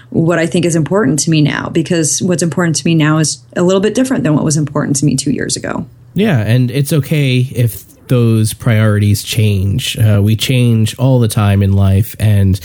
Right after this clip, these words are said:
Speaker 2: and we shouldn't feel bad about m-, changing our mind about what's important to us. Uh, but we should just continue to evaluate that. And so we can constantly be making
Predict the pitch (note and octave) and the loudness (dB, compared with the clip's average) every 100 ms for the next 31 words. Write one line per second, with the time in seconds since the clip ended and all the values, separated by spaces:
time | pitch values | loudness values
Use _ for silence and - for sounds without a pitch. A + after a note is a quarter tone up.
0 | - - - - G#2 G2+ G2+ D3+ C3+ D3 | -10 -20 -6 0 2 2 2 0 0 0
1 | B2+ A#2 A#2+ A#2+ A#2 A2+ A2+ - _ _ | 2 2 0 0 2 2 0 -2 _ _
2 | _ _ - A2+ - - - C3+ B2+ A#2+ | _ _ -2 -2 -4 -8 -2 2 2 4
3 | A#2 B2 C3 D#3+ D3 A#2 A2+ A2+ A2 A2 | 4 2 2 0 0 0 0 -2 -2 -2
4 | A#2 G#2+ C3+ - C3+ D3 F3 - - - | 0 0 -2 -2 -2 0 -2 -4 -12 -18
5 | - - - A#2 A2+ A#2 B2+ G2 B2 C3 | -20 -20 -4 0 2 0 0 -2 -2 0
6 | C3 C#3 - B2+ C#3 C3 C3 C3 A#2+ A2+ | 0 -2 0 0 2 0 2 0 2 2
7 | F3 A2 G2+ G#2 G2 A2 - A#2 G#2 G#2 | 2 2 2 0 0 0 0 0 2 2
8 | G2+ A2 G#2+ G#2+ A2 G#2+ G#2 G2+ C3+ C#3+ | 0 0 0 0 0 2 2 0 0 0
9 | C#3 A2 A2 G#2+ A2+ - - - - - | 0 -4 -2 0 0 -4 -16 -20 -8 -2
10 | G#2+ G#2+ B2 C3 A2 G#2 | 2 2 2 0 0 0